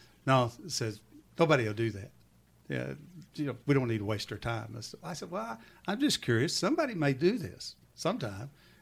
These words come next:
And do we need to kinda have a game plan?" Anyway,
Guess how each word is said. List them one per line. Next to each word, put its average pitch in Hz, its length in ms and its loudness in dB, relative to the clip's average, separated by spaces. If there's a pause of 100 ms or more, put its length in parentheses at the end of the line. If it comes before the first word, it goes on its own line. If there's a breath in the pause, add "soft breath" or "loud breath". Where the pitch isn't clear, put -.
(120 soft breath)
And 131 120 -2
do 127 400 2
we 135 100 -4
need 156 140 0
to - 180 -8
kinda 120 380 -2
have 120 180 0
a 113 60 -4
game 143 260 2
plan?" 110 420 -4 (460 soft breath)
Anyway, 107 300 2